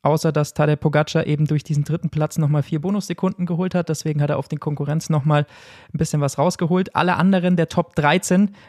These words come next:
waren mit eben in dieser ersten Gruppe mit drin, die dann auch da oben, ähm, ins Ziel gekommen sind. Das heißt, da hat sich nicht, äh, viel getan. Glaubst du, dass, äh, so jemand wie Jonas Vingegaard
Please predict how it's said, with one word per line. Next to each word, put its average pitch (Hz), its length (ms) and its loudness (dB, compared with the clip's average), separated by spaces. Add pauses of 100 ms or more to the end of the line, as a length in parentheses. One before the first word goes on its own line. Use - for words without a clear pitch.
(120)
waren 156 260 4
mit 185 180 4
eben 156 200 -2
in 151 100 2
dieser 151 200 -2
ersten 156 360 -2
Gruppe 175 260 0
mit 156 200 0
drin, 190 300 2
die 160 100 -4
dann 151 140 -2
auch - 300 -4 (500)
da 143 180 2
oben, 156 520 0
ähm, 143 520 -2
ins - 260 -2
Ziel 170 160 0
gekommen 165 380 0
sind. 180 200 -2
Das - 100 -6
heißt, 147 240 -4
da 147 60 -2
hat 151 140 -4
sich - 200 -4
nicht, 180 220 4 (300)
äh, 151 200 -2
viel 165 200 -6
getan. 156 480 -4 (2250)
Glaubst 185 340 0
du, 220 180 2 (640)
dass, - 480 -2
äh, 160 300 0
so 160 180 -2
jemand 170 240 0
wie 175 340 2
Jonas 170 380 0
Vingegaard 185 560 0